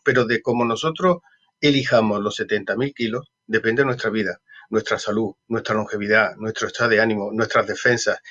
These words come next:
Es decir, depende absolutamente todo. ¿Cómo es posible que todo eso se cuestione a estos niveles? En una persona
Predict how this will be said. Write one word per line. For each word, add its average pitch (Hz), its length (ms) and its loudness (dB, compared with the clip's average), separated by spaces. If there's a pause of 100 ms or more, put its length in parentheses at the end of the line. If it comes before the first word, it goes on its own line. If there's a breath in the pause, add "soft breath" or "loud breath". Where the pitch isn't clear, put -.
(160 loud breath)
Es - 120 2
decir, 104 300 -2 (220 loud breath)
depende 113 340 0
absolutamente 131 720 0
todo. 110 280 0 (520 loud breath)
¿Cómo 170 400 6
es 165 80 0
posible 135 680 0 (100)
que 120 240 2
todo 127 340 4
eso 120 420 -2
se - 240 -6
cuestione 117 520 -2
a 113 120 4
estos 107 260 -6
niveles? 101 360 -14 (540 loud breath)
En 123 160 0
una 156 300 2
persona 127 580 2